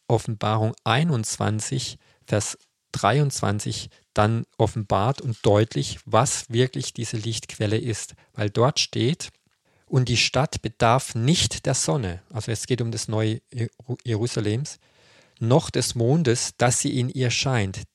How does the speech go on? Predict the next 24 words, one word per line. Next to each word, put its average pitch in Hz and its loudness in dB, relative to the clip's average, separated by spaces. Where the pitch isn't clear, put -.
Denn 123 2
die 110 -2
Herrlichkeit 151 -2
Gottes 131 -2
erleuchtet 113 2
sie 147 -6
und 110 -6
ihre 110 0
Leuchte", 127 0
also - -10
ihre 107 -4
Lampe 110 -2
der 107 -6
Stadt, - -6
"ist - -2
das 113 -4
Lamm", 113 -2
also 104 -8
Jesus. 107 -8
Das - -4
heißt, 147 0
wenn 113 2
am 120 -2
Anfang 101 0